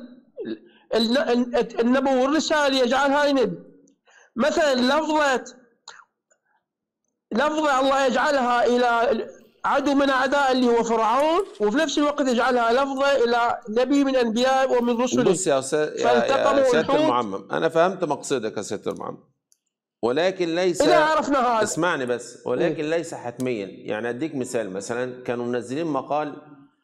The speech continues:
Speaker 2: المقال ده يعني واحد سني أساسا هو اللي عمل الحلقة ديت، وسبحان الله
Speaker 1: بالظبط.
Speaker 2: بعد كده نسبوها لعلي بن أبي طالب رضي الله عنه وأرضاه. الفرق بين الزوجة والمرأة في القرآن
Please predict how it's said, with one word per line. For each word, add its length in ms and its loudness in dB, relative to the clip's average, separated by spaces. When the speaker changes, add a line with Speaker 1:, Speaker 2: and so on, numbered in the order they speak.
Speaker 2:
المقال 440 -2
ده 460 -4
يعني 340 -6
واحد 300 -4
سني 360 -4
أساسا 340 -6
هو 220 -4
اللي 160 -4
عمل 360 -4
الحلقة 600 -4
ديت، 500 -6
وسبحان 840 -4
الله 100 0
Speaker 1:
بالظبط. 200 -2
Speaker 2:
بعد 200 -4
كده 240 -2
نسبوها 720 -4
لعلي 380 -4
بن 120 -8
أبي 160 -4
طالب 300 -4
رضي 200 -2
الله 140 -6
عنه 120 -6
وأرضاه. 560 -10
الفرق 460 -2
بين 320 -4
الزوجة 720 -4
والمرأة 460 -4
في 80 -10
القرآن 480 -6